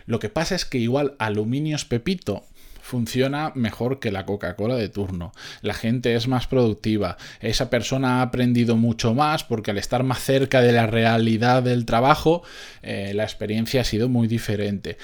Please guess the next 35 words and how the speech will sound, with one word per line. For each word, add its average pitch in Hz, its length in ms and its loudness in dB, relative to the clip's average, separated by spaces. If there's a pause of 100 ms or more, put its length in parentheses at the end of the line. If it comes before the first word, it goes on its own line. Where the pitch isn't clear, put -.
(140)
Hay 156 260 0
un 180 200 0
montón 147 720 0
de 165 100 0
factores 151 500 -2
diferentes 113 520 -2
a 127 80 -2
las 120 160 0
grandes 104 320 -4
empresas 92 720 -6 (300)
de 110 100 -2
los 104 120 -2
cuales 143 480 0
tenemos 123 400 0
que - 100 -4
fijarnos 110 680 -4
de 104 140 -2
verdad, 101 460 0 (520)
porque 139 420 0 (680)
es 127 100 -6
que 156 120 0
a - 20 4
veces 143 280 0
veo 151 140 2
una 143 400 2
tendencia 139 640 2
a 139 40 2
decir, 123 280 0
o 113 140 -2
trabajas 113 460 -4
en 139 60 -2
una 135 100 -4
empresa 127 340 -4
grande, 127 460 2 (360)
o 143 360 2